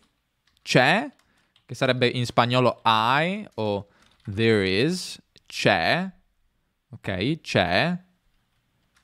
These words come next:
ok, impara c'è, apprende esa formula, c'è, ci sono, è I ma al plurale,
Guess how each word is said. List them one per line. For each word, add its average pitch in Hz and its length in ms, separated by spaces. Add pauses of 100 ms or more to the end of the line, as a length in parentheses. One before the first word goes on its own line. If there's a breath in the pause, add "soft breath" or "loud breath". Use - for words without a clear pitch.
(160)
ok, 107 360
impara 185 720
c'è, 98 400 (760)
apprende 151 800
esa 117 340
formula, 98 580
c'è, 95 440
ci 147 220
sono, 226 600 (1080 soft breath)
è - 260
I 165 360
ma 131 160
al 123 120
plurale, 104 720